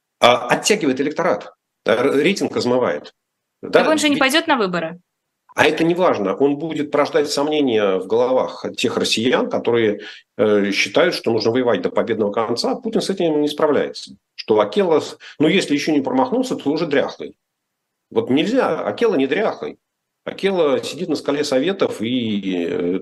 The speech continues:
Speaker 1: что называется, держит все в своих руках. А так Гиркин, не знаю, там, э, два-три процента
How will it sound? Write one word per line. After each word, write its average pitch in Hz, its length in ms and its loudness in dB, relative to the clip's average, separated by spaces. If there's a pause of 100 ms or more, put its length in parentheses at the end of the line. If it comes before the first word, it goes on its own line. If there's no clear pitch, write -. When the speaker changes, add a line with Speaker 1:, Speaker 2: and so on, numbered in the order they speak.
Speaker 1:
что - 180 -2
называется, 123 680 2 (360)
держит 131 300 0
все 160 180 0
в - 40 -4
своих 131 240 0
руках. - 460 -2 (360)
А 101 360 4 (120)
так 202 360 -2
Гиркин, 190 540 -2 (300)
не 131 100 2
знаю, 113 300 2
там, 90 220 -2
э, 104 180 0
два-три 143 500 2
процента 196 640 -2